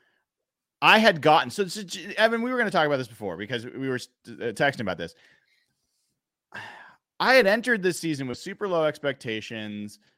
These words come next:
like, just wanted to see players develop, like,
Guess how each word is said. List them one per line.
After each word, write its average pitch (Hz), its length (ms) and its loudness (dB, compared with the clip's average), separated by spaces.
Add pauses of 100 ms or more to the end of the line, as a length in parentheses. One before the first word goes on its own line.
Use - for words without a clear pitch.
(120)
like, 107 520 -4 (440)
just 160 160 -14
wanted 175 260 -4
to 139 60 -12
see 147 160 -6
players 135 520 -2
develop, 107 800 -2
like, 101 360 -4